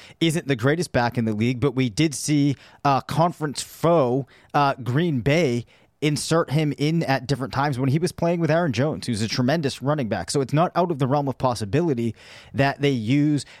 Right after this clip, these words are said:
Jamaal Williams on maybe thirty plus percent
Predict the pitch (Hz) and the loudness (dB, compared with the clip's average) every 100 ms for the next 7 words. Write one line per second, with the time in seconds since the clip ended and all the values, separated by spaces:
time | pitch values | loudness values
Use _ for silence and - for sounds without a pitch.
0 | - 143 139 131 117 120 135 127 127 113 | -2 2 4 4 2 2 2 2 2 2
1 | 117 117 - - 139 131 123 - 139 123 | 0 -2 -6 -2 -2 0 -4 -4 -2 -2
2 | - - 131 - 135 139 | -4 -4 -4 0 0 0